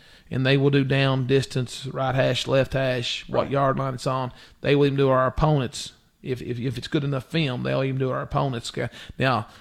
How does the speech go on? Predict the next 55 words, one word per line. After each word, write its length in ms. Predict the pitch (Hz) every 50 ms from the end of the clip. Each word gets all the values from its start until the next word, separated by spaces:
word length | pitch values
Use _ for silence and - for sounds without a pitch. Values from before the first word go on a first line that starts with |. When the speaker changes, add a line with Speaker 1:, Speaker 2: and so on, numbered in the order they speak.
| - - -
Speaker 1:
some 160 | - 151 151
of 80 | 143
our 60 | 135 123
coaches, 380 | - 156 151 151 - 135 135 -
sometimes 500 | - 147 139 127 139 135 139 135 131 123
you 160 | - 123 127
gotta 220 | 139 143 135 131 -
kinda 200 | - 135 131 127
watch 300 | 127 131 135 139 127 -
it 60 | 127 120
to 60 | -
make 180 | 135 135 131 117
sure, 300 | - - 143 139 131 123
'cause 200 | - - 135 127
there'll 200 | 131 139 151 143
be 140 | 143 135 123
some, 320 | - - 123 123 117 113 - - _ _
there'll 140 | - 131 131
be 120 | 139 135
some 200 | - - - 127
missed 220 | 127 135 127 - -
marks 460 | 139 139 139 139 131 127 - - 147
in 140 | 131 120 123
there 180 | 120 123 127
if 100 | 120 113 123
you 60 | 127
send 180 | - - 139
it 100 | 131 117
to 100 | - 127
Hudl 240 | 123 135 135 135 123
Assist. 400 | 117 - - 135 139 127 120 - - - - - - - - - _
But, 280 | 135 135 - - - -
uh, 240 | 120 113 113 117 117 - - - - _ -
a 100 | 135 113
lot 180 | 113 127 139
of 60 | 139 123
times 380 | - 131 123 123 123 117 - -
here, 220 | 135 127 127 120
lately, 680 | 98 - 123 117 - - 135 131 139 151 - 127 131 120
Coach 300 | - 135 139 - - 139
Lewis 300 | 139 139 135 131 - -
and 80 | 123
Coach 220 | - 139 127 - -
Harris 400 | 139 139 135 131 127 123 - -
have 120 | 123 120
been 120 | 123 123
going 200 | 123 127 127 123
in 100 | 127 127
and 80 | 123 120
kinda 180 | 139 139 139 131
manually 380 | 127 131 131 139 139 131 123
doing 280 | 120 127 127 120 113 120
that 200 | 131 127 123 -
on 200 | - - 123 -
Saturdays, 580 | - 139 139 139 135 123 131 - 147 127 -